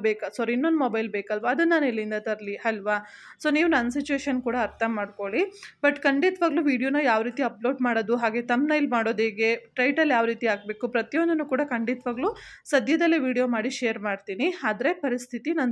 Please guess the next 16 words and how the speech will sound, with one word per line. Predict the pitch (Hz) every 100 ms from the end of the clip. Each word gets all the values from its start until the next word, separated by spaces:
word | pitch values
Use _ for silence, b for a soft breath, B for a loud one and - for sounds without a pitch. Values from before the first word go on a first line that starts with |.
| 233
ಈ |
ರೀತಿ | 233 240 247
ಇದೆ, | 180 220 339 B B -
ಹಾಗಾಗಿ | 226 240 320
ವ್ಲಾಗ್ | 339 254 254 220
ಬಗ್ಗೆ | 233 269
ನಾನು | 240
ನಿಮ್ಗೆ | 220 220 359 392
ಶೇರ್ | 320 233
ಮಾಡ್ಲಿಕ್ಕೆ | 233 220 240 226
ಆಗ್ತಾ | 185 - 196
ಇಲ್ಲ. | 180 247 302
Even | 330 359
ನೀವು | 349 339
ನನ್ನ | 320 320 330 330
ಕೇಳೋದಾದ್ರೆ | 269 262 240 233